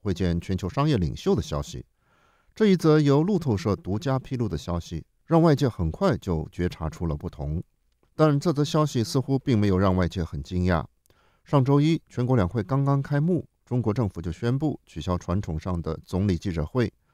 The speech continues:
而本次全国人大召开期间，通过了新修订的国务院组织法。外界注意到，这部法律削弱了国务院的权力和独立性。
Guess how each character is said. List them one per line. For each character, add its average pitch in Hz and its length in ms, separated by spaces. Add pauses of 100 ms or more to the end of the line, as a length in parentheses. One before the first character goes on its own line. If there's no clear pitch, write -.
(200)
而 117 140
本 98 200
次 120 240
全 - 160
国 110 140
人 101 100
大 117 120
召 123 140
开 135 120
期 131 140
间， 170 240 (340)
通 107 180
过 104 120
了 98 100
新 123 240
修 123 200
订 110 220
的 87 200
国 - 200
务 104 120
院 110 160
组 71 160
织 180 160
法。 - 240 (460)
外 123 140
界 110 120
注 110 180
意 101 60
到， 104 260
这 117 120
部 98 120
法 80 160
律 92 180
削 - 240
弱 185 260
了 82 140
国 90 160
务 90 120
院 90 160
的 80 80
权 82 280
力 110 200 (100)
和 - 160
独 78 160
立 82 120
性。 82 220